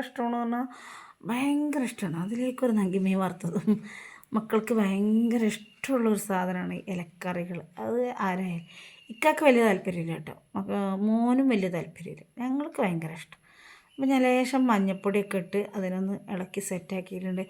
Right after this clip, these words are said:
ഏ, ഈ പരിപ്പ് വേവിക്കേട്ടപ്പോൾ ഞാൻ ഉപ്പിട്ടിട്ടുണ്ടായിരുന്നു കേട്ടോ.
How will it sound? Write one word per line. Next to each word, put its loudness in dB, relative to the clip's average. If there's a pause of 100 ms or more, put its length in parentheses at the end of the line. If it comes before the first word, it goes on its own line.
(420)
ഏ, 6 (100)
ഈ 6 (140)
പരിപ്പ് 6
വേവിക്കേട്ടപ്പോൾ 6
ഞാൻ 4
ഉപ്പിട്ടിട്ടുണ്ടായിരുന്നു -2
കേട്ടോ. -8